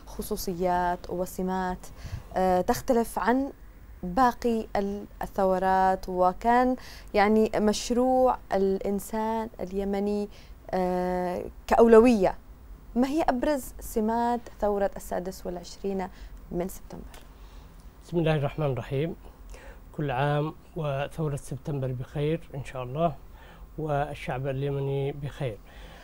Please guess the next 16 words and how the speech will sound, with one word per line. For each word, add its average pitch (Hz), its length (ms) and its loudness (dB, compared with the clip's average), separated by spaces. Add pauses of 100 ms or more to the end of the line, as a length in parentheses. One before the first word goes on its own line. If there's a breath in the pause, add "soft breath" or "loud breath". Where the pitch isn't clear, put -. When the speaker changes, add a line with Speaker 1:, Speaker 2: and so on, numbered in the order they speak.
(180 loud breath)
Speaker 2:
ونزف 143 680 0
التهنئة 135 840 -2
للشعب 123 400 -6
اليمني 156 440 -2
صاحب 147 380 -4
Speaker 1:
مم. 123 60 -6
Speaker 2:
المصلحة 139 680 -6
الحقيقية 127 720 -8
والأولى 123 600 -6
من 123 160 -8
هذه 131 220 -6
الثورة. 127 400 -2 (160)
Speaker 1:
نعم. 175 200 -2 (640 loud breath)
Speaker 2:
طبعًا 208 300 4
ثورة 190 320 4 (120)
سبتمبر، 160 720 0